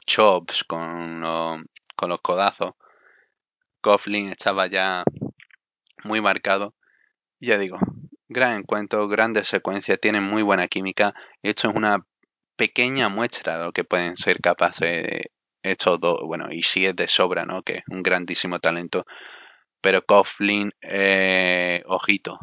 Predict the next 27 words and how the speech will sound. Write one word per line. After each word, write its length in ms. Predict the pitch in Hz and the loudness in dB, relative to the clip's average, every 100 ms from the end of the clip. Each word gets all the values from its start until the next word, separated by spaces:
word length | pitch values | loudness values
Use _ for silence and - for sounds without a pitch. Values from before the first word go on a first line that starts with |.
| - | 2
ojito, 480 | 92 - 92 82 - | 2 -2 -6 -6 -10
porque 260 | - - | -10 -8
sigue 260 | 85 90 95 | -4 2 2
despuntando, 680 | 90 - 92 82 95 98 95 | 0 -4 -8 2 2 2 0
sigue 220 | - 85 | -2 -2
siendo 320 | - 90 90 | -4 -2 -2
hombre 320 | 87 90 87 | -2 -2 0
de 140 | 85 90 | 2 2
referencia 560 | 87 - 92 90 - 87 | 2 2 2 2 2 0
en 80 | |
New 160 | 87 90 | 0 0
Japan, 480 | 87 - 87 87 85 85 | 0 2 0 0 -4 -4
eh, 460 | 87 90 87 82 82 | -2 -2 -4 -4 -4
Estados 400 | - 85 - 87 | -4 -2 0 0
Unidos, 340 | 85 85 98 123 - - - - - | 0 -4 -2 -4 -6 -18 -16 -20 -12
la 60 | - | -10
división 340 | 92 - 90 | -6 -2 0
de 80 | 82 | 0
Estados 260 | - 87 | 2 0
Unidos. 320 | 85 87 90 120 - - - - - _ _ _ - | 0 -4 -4 -6 -10 -20 -20 -20 -20 _ _ _ -8
Y 220 | 92 107 | 0 4
aquí, 680 | 98 - 98 101 104 98 85 | 4 2 2 4 4 4 0
eh, 260 | - 82 - | -4 -10 -6
tuvo 240 | - 101 98 | 2 4 6
grandes 320 | 101 98 95 | 4 4 2
momentos. 640 | 92 92 95 - 107 104 - | 0 -2 -4 4 6 6 2
Eh, 420 | 92 92 90 87 | 0 0 0 -4